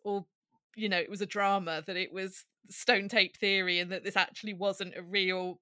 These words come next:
pub and this wasn't a real story, this hadn't actually happened. And I was so disappointed because it just sounded so believable. It is such a great idea, isn't it?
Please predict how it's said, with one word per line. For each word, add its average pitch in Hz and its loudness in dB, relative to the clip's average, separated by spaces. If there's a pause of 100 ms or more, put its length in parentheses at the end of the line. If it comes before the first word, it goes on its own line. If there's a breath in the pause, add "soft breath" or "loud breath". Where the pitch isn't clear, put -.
(100)
pub 196 4
and 180 -6
this - -8
wasn't 190 -4
a 180 -10
real 175 -2
story, 185 0
this 190 -4
hadn't 202 -4
actually 180 0
happened. 170 -2 (440 loud breath)
And 202 8
I 214 6
was 220 2
so 247 6
disappointed 220 -2
because 196 -6
it - -10
just 220 -6
sounded 208 4
so 190 0
believable. 190 -6
It - -2
is 190 -6
such - -4
a - -12
great 180 0
idea, 160 -2
isn't 175 -8
it? 165 -6